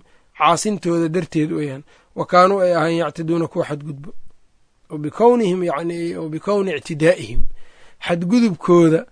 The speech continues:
iyo cisyaankooda iyaa s-, ay lacnadaasi ugu dhacday. Kaanuu waxay ahaayeen laa yatanaahawna inaanay iska reebaynin can munkarin munkar xaggiisa, munkarkaasoo facaluuhu ay sameeyeen.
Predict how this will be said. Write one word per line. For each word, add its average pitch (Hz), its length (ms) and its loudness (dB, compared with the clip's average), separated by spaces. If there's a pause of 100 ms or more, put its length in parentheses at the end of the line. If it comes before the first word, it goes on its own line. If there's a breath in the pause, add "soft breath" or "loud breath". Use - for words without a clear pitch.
(360)
iyo 196 220 0
cisyaankooda 190 880 6
iyaa 180 500 6
s-, - 100 -12
ay 185 260 -2
lacnadaasi 175 640 2
ugu 170 160 -4
dhacday. 147 340 -6 (1120 soft breath)
Kaanuu 220 380 6
waxay 220 280 2
ahaayeen 185 360 4
laa 202 140 8
yatanaahawna 180 760 6
inaanay 185 300 0
iska 190 240 -2
reebaynin 175 600 4 (260 soft breath)
can 202 160 2
munkarin 190 500 2
munkar 185 300 -4
xaggiisa, 180 460 -6 (100)
munkarkaasoo 180 640 -4
facaluuhu 170 540 2
ay 165 120 -2
sameeyeen. 143 480 -6